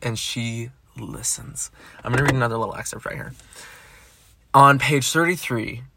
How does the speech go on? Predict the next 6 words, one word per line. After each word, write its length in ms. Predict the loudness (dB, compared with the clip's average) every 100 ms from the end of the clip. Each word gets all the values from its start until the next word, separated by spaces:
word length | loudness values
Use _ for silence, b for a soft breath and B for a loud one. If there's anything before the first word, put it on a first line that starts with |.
| -8
it 140 | -6
says, 600 | -4 -4 -6 -8 -12 -14 _ _ _ _ -16 _ -12
"She," 720 | -4 -2 -2 -2 -4 -6 -10 -14 _
talking 240 | -8 -6 -4
about 160 | -4
Maddie, 360 | -4 -8 -8 -12